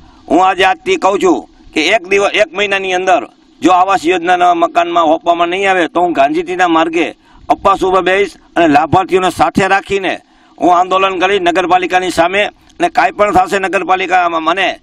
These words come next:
કે કર્મ-, આ લાભાર્થીઓને તો કર્મચારીની જવાબદારી રહેશે. થાંભલા નાખ્યા છ મહિના થઈ ગયા છે, હજી થાંભલામાં પણ વાયર પણ નથી નખાણા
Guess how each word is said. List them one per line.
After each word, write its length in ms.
કે 100
કર્મ-, 240
આ 420
લાભાર્થીઓને 680
તો 100
કર્મચારીની 680
જવાબદારી 480
રહેશે. 260
થાંભલા 360
નાખ્યા 540
છ 60
મહિના 260
થઈ 180
ગયા 200
છે, 160
હજી 140
થાંભલામાં 480
પણ 160
વાયર 300
પણ 160
નથી 220
નખાણા 520